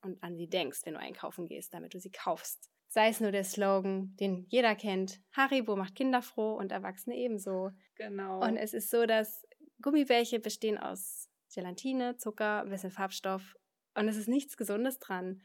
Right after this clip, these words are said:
Speaker 1: Und trotzdem kauft sie jeder. Es, es ist auch nicht verwerflich, sie zu kaufen und man darf sich das auch ruhig mal gönnen.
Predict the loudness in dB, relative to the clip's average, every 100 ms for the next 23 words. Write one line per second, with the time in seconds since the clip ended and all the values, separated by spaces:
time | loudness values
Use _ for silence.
0 | _ -6 -2 -2 -2 -10 -8 -2 -2 0
1 | 2 4 2 -4 _ -6 0 0 0 -2
2 | -2 0 -2 -2 -6 -10 -10 -4 -2 0
3 | 4 4 4 2 -2 0 2 2 2 0
4 | -4 2 4 4 2 2 0 -2 -4 -4
5 | -6 -6 -6 -6 -6 -4 -4 -4 -6 -6
6 | -2 2 2 2